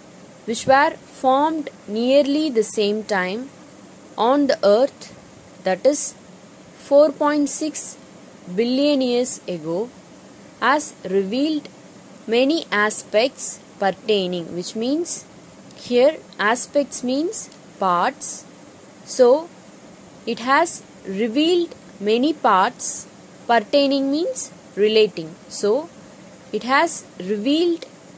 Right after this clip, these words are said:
many parts relating to the Earth's structure. If the Earth is cut open, it would show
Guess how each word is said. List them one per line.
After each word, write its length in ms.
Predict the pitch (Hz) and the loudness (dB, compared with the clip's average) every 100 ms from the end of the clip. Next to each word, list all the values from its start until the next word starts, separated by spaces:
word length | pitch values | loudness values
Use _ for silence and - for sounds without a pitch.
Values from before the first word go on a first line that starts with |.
| - - - - | -20 -20 -20 -4
many 460 | 220 240 269 370 370 - - - | 2 2 2 -2 -6 -14 -12 0
parts 640 | 214 185 220 - - - - - | 4 4 2 -2 -8 -10 -14 -8
relating 640 | 190 214 254 302 330 320 294 | -2 2 4 2 0 -2 -2
to 120 | 254 | 0
the 280 | 196 226 - - | 2 0 -2 0
Earth's 500 | 202 254 269 - - - - | 2 4 2 -6 -12 -14 -12
structure. 760 | - 196 175 - 196 185 233 - - - - - - - - - - - - - - - - - | -6 -6 -6 -8 -4 -2 -4 -8 -20 -20 -20 -20 -20 -20 -20 -20 -20 -20 -20 -20 -20 -20 -16 -6
If 260 | 220 - | -6 -4
the 140 | - 214 | 0 2
Earth 280 | 208 269 302 320 | 4 2 0 -2
is 160 | 294 | -4
cut 420 | - 220 220 254 - | -2 0 0 0 -4
open, 560 | 190 - 170 175 226 - - - - - | -4 -4 -6 -6 -8 -16 -20 -20 -20 -12
it 180 | - 220 | -6 -6
would 240 | 196 269 - | -4 -6 -2
show 400 | - 247 277 | 4 4 4